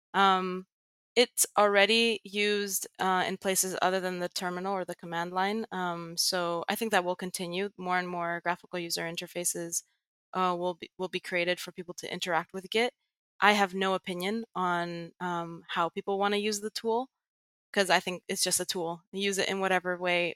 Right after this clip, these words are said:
works for you. Um, you still need a good mental model sometimes of how it works,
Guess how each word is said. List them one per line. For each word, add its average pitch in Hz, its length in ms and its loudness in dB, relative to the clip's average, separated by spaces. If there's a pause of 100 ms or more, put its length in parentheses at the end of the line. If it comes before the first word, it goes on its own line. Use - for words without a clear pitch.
works 190 280 -2
for - 160 -4
you. 180 400 0 (440)
Um, 180 440 2 (220)
you 214 100 -2
still 240 240 6
need 285 180 2
a 240 40 4
good 208 320 2
mental 196 300 -2
model 180 340 2
sometimes 202 460 0
of 190 120 -2
how 180 180 2
it 117 100 -4
works, 196 600 0